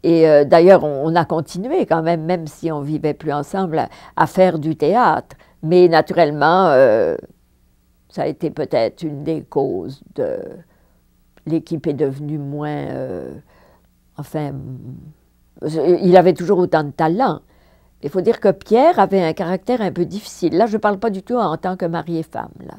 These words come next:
Je parle, euh, au, oui, un peu, euh, et il est devenu un très, très bon réalisateur de télévision. Mais un caractère un peu difficile. Il n'est pas resté longtemps à Radio-Canada et c'est dommage.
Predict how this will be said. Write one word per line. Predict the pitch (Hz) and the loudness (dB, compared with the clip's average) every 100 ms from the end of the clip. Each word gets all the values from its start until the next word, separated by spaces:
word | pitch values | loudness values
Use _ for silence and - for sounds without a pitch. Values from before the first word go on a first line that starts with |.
| _ _ - - - - | _ _ -20 -20 -20 -4
Je | 151 | -2
parle, | 147 165 185 196 180 | 2 4 6 4 4
euh, | 127 113 - | 6 6 4
au, | 147 123 78 - - | 0 0 0 -4 -8
oui, | - 175 117 - | -2 0 0 -6
un | 156 175 | -6 -6
peu, | - 185 180 165 | -4 0 2 2
euh, | 135 101 71 76 - _ _ _ - | 0 0 -2 -6 -12 _ _ _ 0
et | |
il | 269 | 4
est | 302 | 4
devenu | 220 247 220 381 440 | 6 6 6 0 0
un | 208 | 0
très, | - - 440 480 | -4 -6 -4 -4
très | - 240 | -6 -6
bon | 175 233 285 | -2 -4 -2
réalisateur | 214 170 160 180 185 220 233 202 | -2 -2 -2 -4 -4 -6 -8 -6
de | 170 | -8
télévision. | 160 170 160 139 202 196 - _ _ _ _ _ - _ - - | -6 -6 -8 -10 -14 -14 -18 _ _ _ _ _ -20 _ -18 -2
Mais | 170 214 - - _ _ - | 6 6 6 -6 _ _ -6
un | 202 | -2
caractère | 247 247 254 262 233 | 0 0 0 -2 -2
un | 208 | -2
peu | 196 | -4
difficile. | 170 160 - - - | -6 -12 -10 -8 -4
Il | 147 | -2
n'est | 180 | -2
pas | 220 | 0
resté | 226 220 220 | -2 -2 -2
longtemps | 196 147 - | -2 -4 -4
à | 147 | -6
Radio-Canada | 147 151 156 156 151 139 147 | -4 -6 -8 -8 -6 -4 -2
et | 139 | -2
c'est | 165 | -4
dommage. | 156 135 135 - - - | -6 -6 -8 -12 -18 -20